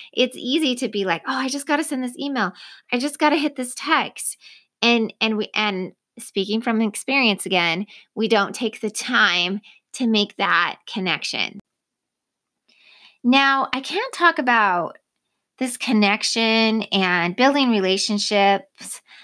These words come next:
without bringing up this little thing that we have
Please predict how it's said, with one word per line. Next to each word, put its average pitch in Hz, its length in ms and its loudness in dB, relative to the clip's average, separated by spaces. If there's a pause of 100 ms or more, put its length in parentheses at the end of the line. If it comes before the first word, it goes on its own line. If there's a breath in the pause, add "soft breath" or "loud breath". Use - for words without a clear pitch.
(160 loud breath)
without 294 720 0
bringing 247 560 -2
up 180 500 0 (720)
this 254 460 2
little 285 260 2
thing 214 300 2
that 190 180 0
we 220 160 2
have 180 640 2